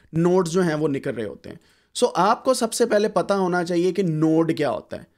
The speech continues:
So, अगर मैं यहाँ पे बात करूँ नोड की, पहला एलिमेंट होता है नोड डिसीजन ट्री के अंदर, उसको बोलते हैं पॉइंट,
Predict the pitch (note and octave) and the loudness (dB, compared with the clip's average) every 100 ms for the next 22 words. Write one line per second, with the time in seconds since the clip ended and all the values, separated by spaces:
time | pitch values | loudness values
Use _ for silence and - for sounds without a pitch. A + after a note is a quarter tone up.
0 | _ - G#3 D#3+ E3 B3+ B3 A3 F3 F3 | _ -8 -4 0 2 0 0 2 2 0
1 | E3+ D3 F3 - _ C#3 B2+ D3 D#3+ - | -2 -4 -4 -8 _ -10 -4 -2 -2 -4
2 | C#3 D3 A3+ - _ _ C#3 C#3+ D3+ D#3 | -4 -4 -6 -10 _ _ -4 0 2 2
3 | E3 C3 C3 A#3 - - D#3 F3+ F#3 D#3+ | 0 -2 -6 -8 -10 -2 0 2 2 2
4 | D#3+ D#3+ D3+ C3+ D3 C3+ C3 C3 F#3+ A3 | 0 -2 -4 -4 -4 -2 -2 -2 -4 -6
5 | _ _ _ C3 C#3+ C#3+ C#3+ D#3 D#3 D3 | _ _ _ -10 -8 -4 -4 -4 -4 -6
6 | D3 C#3+ B2+ C3 D3+ _ _ _ _ _ | -6 -6 -6 -8 -12 _ _ _ _ _
7 | _ _ _ - - _ _ _ _ A3 | _ _ _ -20 -20 _ _ _ _ -2
8 | A3 C4 G3+ F3 E3+ G3+ G#3 G3+ F#3+ F3 | 0 0 2 2 2 2 0 -2 0 2
9 | E3 A3 A3+ | 0 0 -4